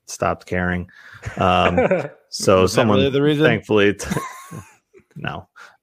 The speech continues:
Speaker 1: <laughs> not one of the reasons.
Speaker 3: Thanks, Travis, for picking up
Speaker 1: Yes,
Speaker 3: the slack.
Speaker 1: Travis, thank you
Speaker 3: Travis,
Speaker 1: so
Speaker 3: you're
Speaker 1: much
Speaker 3: awesome.
Speaker 1: for taking over and, um, making me look sort of good for my, uh, swan song.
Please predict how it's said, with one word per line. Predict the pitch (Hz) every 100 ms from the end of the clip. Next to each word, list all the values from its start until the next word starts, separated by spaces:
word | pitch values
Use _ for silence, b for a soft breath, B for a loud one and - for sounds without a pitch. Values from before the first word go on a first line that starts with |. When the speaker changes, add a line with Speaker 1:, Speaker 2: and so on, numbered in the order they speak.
| 120
Speaker 1:
<laughs> | - - - -
not | 98 104 - -
one | 117 110
of | 92 90
the |
reasons. | 85 110 110 - - - - -
Speaker 3:
Thanks, | 180 170 -
Travis, | 175 160 151 143
for | 139
picking | - 156 143
up | 135
Speaker 1:
Yes, | 104
Speaker 3:
the | 95 98
slack. | 120 113
Speaker 1:
Travis, | 107 107 104 -
thank | 107 101 87
you | 101
Speaker 3:
Travis, | 151 143 139
Speaker 1:
so |
Speaker 3:
you're | 160
Speaker 1:
much | 135
Speaker 3:
awesome. | 120 113 107
Speaker 1:
for | 92 107 98
taking | - 117 104 110
over | 110 110 101 110 107 107 104
and, | - 92 90 90
um, | 90 90 90 90 90
making | 95 92 95 98
me | 95 92
look | 95 92 90
sort | - - 101 101
of | 95 -
good | 101 101 95 - b b b b b _
for | 101 92 90 87
my, | - 90 90 90
uh, | 90 90 90
swan | - 95 95 92
song. | 92 92 90 92